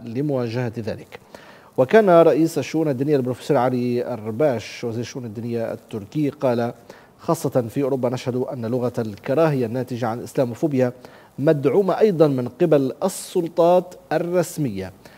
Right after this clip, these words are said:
هذه المعاملة التمييزية وغير المحترمة ضد المسلمين لا يمكن قبولها بأي ذريعة".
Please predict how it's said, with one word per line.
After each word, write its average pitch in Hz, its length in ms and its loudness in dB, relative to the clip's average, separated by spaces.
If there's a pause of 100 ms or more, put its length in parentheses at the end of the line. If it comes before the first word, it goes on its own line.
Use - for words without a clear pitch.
هذه 170 260 6
المعاملة 135 400 2
التمييزية 131 480 0
وغير 127 340 2
المحترمة 120 460 0
ضد 127 160 -2
المسلمين 123 500 -2
لا 147 320 2
يمكن 123 580 0 (120)
قبولها 123 600 2 (600)
بأي 127 920 -4
ذريعة". 123 580 -2